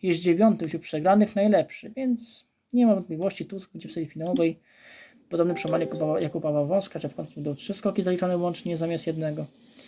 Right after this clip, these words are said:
No i Johan Ander Forfang, trudne zadanie, bo, bo już wie, że Tusk skoczył dobrze.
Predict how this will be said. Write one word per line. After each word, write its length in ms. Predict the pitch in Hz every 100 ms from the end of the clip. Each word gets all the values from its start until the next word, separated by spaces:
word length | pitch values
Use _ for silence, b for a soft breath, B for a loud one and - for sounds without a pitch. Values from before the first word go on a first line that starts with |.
| B B B B B B B B B B _ -
No 120 | 175
i 40 | 220
Johan 240 | 196 185
Ander 180 | 170 170
Forfang, 420 | - 175 - 139
trudne 260 | - 175 175
zadanie, 400 | 160 160 147 139
bo, 120 | 143
bo 140 | 156
już 340 | 147 147 - 165
wie, 180 | 160 160
że 100 | 151
Tusk 260 | 160 -
skoczył 280 | - - 156
dobrze. 420 | 151 147 151 170